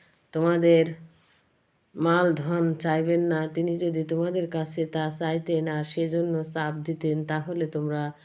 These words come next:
কৃপণতা করতে আর তাতে তিনি তোমাদের বিদ্বেষভাবে প্রকাশ করে দিতেন। দেখো, তোমরা তো তা, তারাই তোমাদের আল্লাহর পথে ব্যয় করবে,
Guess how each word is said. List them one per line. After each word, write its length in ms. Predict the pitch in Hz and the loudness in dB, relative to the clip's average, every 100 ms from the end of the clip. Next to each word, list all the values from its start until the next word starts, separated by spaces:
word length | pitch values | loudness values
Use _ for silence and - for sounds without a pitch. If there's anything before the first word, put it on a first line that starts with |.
| - _ - | -20 _ -4
কৃপণতা 600 | 180 180 185 180 175 175 | -2 0 0 0 -2 -4
করতে 580 | 170 170 170 165 160 160 - _ _ - | 0 -2 -2 0 2 2 -4 _ _ 0
আর 260 | 147 147 151 | 2 2 2
তাতে 300 | 170 170 165 | -2 0 -2
তিনি 260 | 165 156 | -2 -2
তোমাদের 460 | 156 165 175 165 151 | -2 -2 0 0 -2
বিদ্বেষভাবে 1400 | 151 165 160 160 156 151 - _ _ _ - 151 151 147 | -2 -4 -2 0 0 -2 -10 _ _ _ -6 0 2 2
প্রকাশ 440 | 160 156 165 160 | 0 0 -2 -4
করে 260 | - 147 143 | -6 -4 -4
দিতেন। 460 | 143 139 139 113 - 117 _ _ _ _ _ _ _ - - _ _ 147 | -4 -4 -4 -4 -6 -12 _ _ _ _ _ _ _ -20 -20 _ _ 4
দেখো, 380 | 175 196 214 214 | 4 6 4 4
তোমরা 340 | 214 208 208 | 6 6 4
তো 180 | 208 202 | 2 0
তা, 340 | 190 185 190 165 - - - | 2 2 2 -2 -18 -10 0
তারাই 460 | 185 185 190 180 175 - | 2 4 2 0 -4 -6
তোমাদের 640 | 175 180 185 175 175 170 175 | -2 0 0 2 2 0 -4
আল্লাহর 500 | 165 175 175 185 170 | -2 -2 -2 -4 -4
পথে 340 | 180 170 175 165 | -4 -4 -2 -2
ব্যয় 320 | 156 156 165 | 0 0 0
করবে, 500 | 165 175 165 165 | 0 -2 2 2